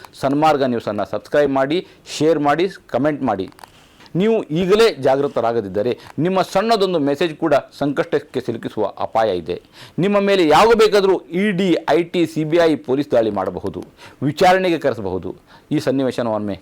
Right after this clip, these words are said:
ಕಲ್ಪಿಸಿಕೊಂಡು ನೋಡಿ. ಈಗ ನಾವು ಹೇಳ್ತಾ ಇರೋದು ನೀವು ಯೋಚಿಸ್ತಾ ಇರೋದನ್ನು ಒಮ್ಮೆ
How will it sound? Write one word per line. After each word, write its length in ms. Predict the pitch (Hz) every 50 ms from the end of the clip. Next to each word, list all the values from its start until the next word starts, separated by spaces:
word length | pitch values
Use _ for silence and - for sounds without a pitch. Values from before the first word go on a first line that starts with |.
| _ _ _
ಕಲ್ಪಿಸಿಕೊಂಡು 500 | - 156 190 - 240 202 190 214 196 170
ನೋಡಿ. 400 | 147 160 175 208 214 127 87 - - _ _ - _ _ _ - - - - - - - - -
ಈಗ 200 | 156 185 190 175
ನಾವು 400 | 190 160 147 147 165 180 190 185
ಹೇಳ್ತಾ 420 | 151 - - - 147 147 151 - 156
ಇರೋದು 380 | 143 131 139 143 151 202 175 -
ನೀವು 460 | - 151 165 190 226 262 262 247 202
ಯೋಚಿಸ್ತಾ 480 | - 156 156 147 151 151 - - 147 127
ಇರೋದನ್ನು 420 | 120 113 107 92 101 98 98 - -
ಒಮ್ಮೆ 380 | 143 196 233 240 226 156 -